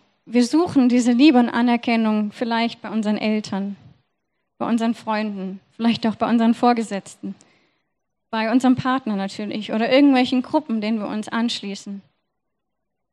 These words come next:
Wir vers-, versuchen, diese, diesen Wunsch nach Liebe zu stillen, auch durch Intimität,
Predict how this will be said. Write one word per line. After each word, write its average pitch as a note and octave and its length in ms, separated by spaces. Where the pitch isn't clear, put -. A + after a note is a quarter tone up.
Wir A#3 180
vers-, G#3+ 220
versuchen, B3+ 640
diese, G#3+ 540
diesen G#3+ 420
Wunsch E4 240
nach A3 180
Liebe B3+ 260
zu A#3 160
stillen, A#3 600
auch A3 180
durch A#3+ 160
Intimität, A#3+ 960